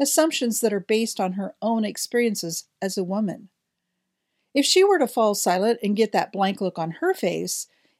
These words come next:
it would mean she either didn't understand or didn't care enough to want to understand. Therefore, she believes that's what he's thinking. That's why she gives so many examples, illustrations to help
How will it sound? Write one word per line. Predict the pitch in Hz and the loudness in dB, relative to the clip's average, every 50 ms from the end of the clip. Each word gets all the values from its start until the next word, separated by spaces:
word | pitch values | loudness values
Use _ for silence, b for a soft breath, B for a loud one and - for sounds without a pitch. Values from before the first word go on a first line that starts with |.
| _ - | _ 0
it | 233 | 2
would | 247 226 196 196 | 4 4 4 2
mean | 220 226 240 247 | 0 0 0 0
she | 233 - - 233 | 0 -2 -2 -2
either | - 233 233 226 202 185 180 175 | -2 0 0 0 2 0 -2 -2
didn't | 170 190 208 233 294 311 302 | 0 0 2 2 2 2 2
understand | 311 311 320 294 - - 240 220 214 208 208 214 220 - _ _ _ _ - | 2 2 0 -2 -2 0 0 2 2 2 0 0 -2 -6 _ _ _ _ -4
or | 175 180 180 175 | -4 -2 -2 -4
didn't | 170 165 202 226 233 240 233 | -2 0 0 2 2 2 0
care | - 262 226 220 | 2 2 0 2
enough | 214 196 180 180 - - | 0 0 -2 -4 -4 -4
to | 202 180 | -4 -2
want | 175 180 180 190 208 202 - | -2 -2 -4 -4 -4 -4 -6
to | - - - | -8 -8 -6
understand. | 180 175 170 170 165 - - - 160 147 - - 160 - - _ _ _ _ _ _ _ _ _ _ _ _ _ _ _ _ _ - | -6 -6 -6 -6 -6 -6 -4 -4 -6 -6 -8 -10 -14 -20 -20 _ _ _ _ _ _ _ _ _ _ _ _ _ _ _ _ _ -4
Therefore, | 175 160 170 - - 180 196 254 320 - _ _ _ _ _ _ | -2 -2 -2 -2 0 0 0 0 0 -4 _ _ _ _ _ _
she | - - - 302 320 | -8 -4 -2 0 0
believes | 294 302 277 277 277 277 262 - - | 0 0 0 2 2 0 0 -2 -2
that's | - 240 247 254 - - - | 0 0 0 0 -2 -4 -4
what | 311 302 - | -4 -4 -2
he's | - 320 349 - - | -2 -2 -2 -2 -4
thinking. | - 202 175 - - - 71 - _ _ _ _ _ _ _ _ _ _ _ _ _ _ _ _ _ _ | -4 -4 -4 -6 -6 -10 -14 -16 _ _ _ _ _ _ _ _ _ _ _ _ _ _ _ _ _ _
That's | 339 392 415 - - | 0 0 0 0 0
why | 285 208 | 0 0
she | 180 - - 208 | 0 0 -4 -4
gives | 175 214 202 - | -4 -2 -2 -2
so | - 196 | -2 -2
many | 190 196 185 180 | -2 -2 -2 -4
examples, | 170 165 165 220 220 247 269 262 - - - - - - - - | -6 -4 -2 0 0 0 0 0 -2 -6 -10 -10 -10 -8 -2 0
illustrations | 233 247 240 240 233 - - 214 208 226 208 - 214 180 165 - | 2 4 4 2 0 -2 -4 -2 -2 -2 -2 -2 -4 -4 -6 -4
to | - 220 | -2 0
help | 196 247 247 240 - | 0 0 0 -2 -4